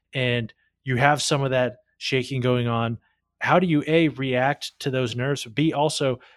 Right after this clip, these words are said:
how do you try to keep everything, keep the results in context and not,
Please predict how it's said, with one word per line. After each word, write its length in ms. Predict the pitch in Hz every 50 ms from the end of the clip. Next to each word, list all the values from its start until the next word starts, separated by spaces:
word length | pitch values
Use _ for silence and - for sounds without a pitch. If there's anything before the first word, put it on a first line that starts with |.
| _
how 120 | - - 160
do 80 | 175
you 80 | 170 147
try 280 | 139 - - 147 143 139
to 200 | 135 123 113 - _ _ _ _ _ _ _ _ _ _ _ -
keep 260 | - 170 170 160 139
everything, 720 | 147 143 139 151 143 135 - - 143 139 135 135 135 139 - _ -
keep 200 | - 170 170 -
the 100 | 165 147
results 560 | 139 135 117 113 131 139 135 127 - - - -
in 200 | - 147 139 131
context 640 | - 131 131 135 135 117 - 123 120 117 - - -
and 120 | 147 123 123
not, 300 | 127 131 139 135 -